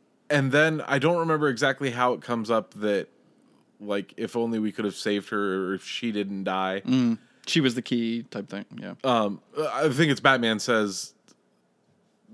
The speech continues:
Speaker 1: like, "I wish I could have saved her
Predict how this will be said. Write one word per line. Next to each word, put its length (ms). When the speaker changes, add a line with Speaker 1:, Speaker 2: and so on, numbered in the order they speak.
Speaker 1:
like, 200
"I 220
wish 260
I 80
could 160
have 100
saved 360
her 300